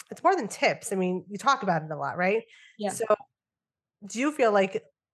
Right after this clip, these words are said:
Speaker 1: that's something that you're compelled to talk about because you struggled with it, or just because for some, some other reason?
Speaker 2: Yeah, no, that's a really good question too. I think a lot of therapists on Instagram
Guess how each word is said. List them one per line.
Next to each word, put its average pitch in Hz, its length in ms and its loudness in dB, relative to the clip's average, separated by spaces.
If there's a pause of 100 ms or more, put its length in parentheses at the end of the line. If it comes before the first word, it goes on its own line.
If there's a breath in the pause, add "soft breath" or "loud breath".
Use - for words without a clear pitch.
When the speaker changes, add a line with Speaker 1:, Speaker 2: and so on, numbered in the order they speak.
(200)
Speaker 1:
that's 202 320 2
something 196 300 2
that 190 60 -2
you're 190 60 -4
compelled 196 300 0
to - 80 -6
talk 202 140 2
about 190 240 0
because 196 420 -4
you 208 200 -4
struggled 269 320 0
with 330 140 -2
it, 381 220 2 (800)
or 220 480 2
just 202 180 -6
because 190 540 -2 (540)
for 202 100 -10
some, 196 200 -4 (220)
some 208 180 0
other 196 120 2
reason? 175 300 -4 (840)
Speaker 2:
Yeah, 214 320 2 (180)
no, 214 220 -6
that's 208 120 -10
a 220 60 -6
really 202 200 -4
good 202 140 -4
question - 320 -12
too. - 280 -10 (1500 soft breath)
I 240 80 0
think 247 180 4
a 339 40 4
lot 254 200 6
of 220 120 -8
therapists 190 500 2
on 190 160 -4
Instagram 196 760 -4